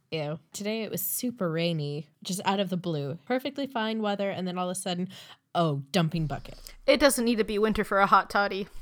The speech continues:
Speaker 1: And for people who can't see you right now, do you want to describe the general size of this mug that I just saw?
Speaker 2: It's normal size.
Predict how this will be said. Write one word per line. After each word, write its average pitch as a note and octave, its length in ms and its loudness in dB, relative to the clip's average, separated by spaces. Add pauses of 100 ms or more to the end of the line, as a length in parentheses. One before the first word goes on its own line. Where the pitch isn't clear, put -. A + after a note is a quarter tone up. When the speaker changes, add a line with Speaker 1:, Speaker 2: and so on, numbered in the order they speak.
(120)
Speaker 1:
And G#3 180 0
for A#3 160 -4
people C#4 460 -2
who G3 160 -2
can't A3+ 360 -6
see - 180 -6
you D#3 180 -4
right D#3 220 -6
now, D3+ 200 -6
do E3 160 -8
you B3 60 -4
want D#4 180 -6
to - 80 -18
describe G3+ 680 -2
the F3+ 100 -4
general E3 440 -2
size D#3 420 -2
of D#3 140 -4
this D#3 220 -4
mug D#3 320 -2
that E3 160 -2
I D#3 100 0
just D#3 260 -4
saw? E3+ 360 -4 (260)
Speaker 2:
It's - 220 -2
normal F4+ 320 6
size. F#4+ 560 6